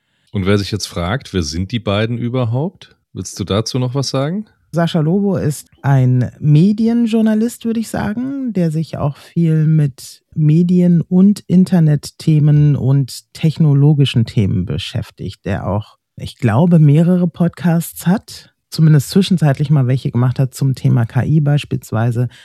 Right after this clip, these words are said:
Speaker 2: Er ist regelmäßiger Kolumnist für den Spiegel und publiziert generell viel, ist auch häufiger in Talkshows zu sehen, wenn's um vor allen Dingen Infrastruktur, technologische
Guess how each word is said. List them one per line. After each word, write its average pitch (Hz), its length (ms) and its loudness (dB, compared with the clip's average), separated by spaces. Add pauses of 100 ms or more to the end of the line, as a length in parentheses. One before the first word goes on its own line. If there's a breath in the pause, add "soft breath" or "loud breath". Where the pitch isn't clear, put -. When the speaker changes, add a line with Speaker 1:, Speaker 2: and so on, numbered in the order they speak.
(380 loud breath)
Speaker 2:
Er 127 140 0
ist 123 220 -4
regelmäßiger 120 920 0
Kolumnist 131 640 0
für 117 200 -4
den 110 260 0
Spiegel 208 640 0 (460)
und 143 440 2
publiziert 127 540 -4
generell 107 460 0
viel, 107 340 -2
ist 113 160 -4
auch 107 240 -4
häufiger 110 400 -4
in 104 100 -4
Talkshows 120 480 -4
zu 104 140 -6
sehen, 110 340 0
wenn's 107 320 -4
um 101 380 -4 (160)
vor - 180 -4
allen 123 260 2
Dingen 113 500 -2 (220)
Infrastruktur, 139 1000 -2
technologische 113 1040 -2